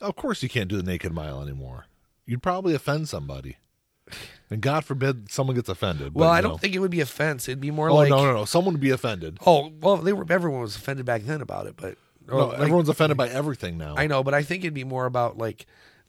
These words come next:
Speaker 2: the objectification of women or the over-sexualization of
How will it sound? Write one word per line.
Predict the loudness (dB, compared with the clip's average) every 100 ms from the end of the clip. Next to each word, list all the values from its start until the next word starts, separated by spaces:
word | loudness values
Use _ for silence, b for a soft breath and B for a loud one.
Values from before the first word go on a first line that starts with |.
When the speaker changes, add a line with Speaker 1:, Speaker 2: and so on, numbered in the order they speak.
| -6
Speaker 2:
the | -4
objectification | 0 -2 -2 -4 -8 -4 -4 -4 -6 -6
of | -8
women | -6 -4 -2 -2 -4 -4 -6 -4
or | -2 0 -2 -4 -12 b b b b b b _ _ _
the | -8 -4
over-sexualization | -4 -2 -4 -2 -4 -2 -2 -2 -2 0 0 0 -2
of | -6 -8 -14